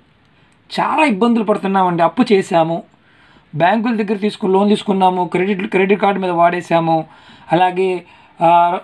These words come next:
రూపాయికి రెండు రూపాయలు కాదండి, ఐదు రూపాయలు, పది రూపాయలు వడ్డీలు కూడా తెచ్చాము, కట్టలేక ఆస్తులు కూడా జప్తు అయిపోతున్నాయి. అసలు అప్పు తీరడానికి మార్గం కనిపించడం లేదు అని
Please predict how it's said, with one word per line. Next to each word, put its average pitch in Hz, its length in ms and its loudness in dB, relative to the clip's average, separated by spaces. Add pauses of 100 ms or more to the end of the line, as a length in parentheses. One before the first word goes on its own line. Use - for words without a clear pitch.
రూపాయికి 196 500 0
రెండు 196 220 -4
రూపాయలు 196 300 -2
కాదండి, 185 380 0
ఐదు 180 200 0
రూపాయలు, 202 360 0
పది 180 200 -4
రూపాయలు 190 280 -4
వడ్డీలు 185 240 -2
కూడా 180 200 -4
తెచ్చాము, 165 420 0
కట్టలేక 196 480 -2
ఆస్తులు 175 480 2
కూడా 180 180 -2
జప్తు 165 260 -6
అయిపోతున్నాయి. 165 680 -2 (760)
అసలు 262 220 2
అప్పు 302 400 2
తీరడానికి 254 460 2
మార్గం 220 520 0
కనిపించడం 196 560 -2
లేదు 165 540 0 (440)
అని 180 120 -4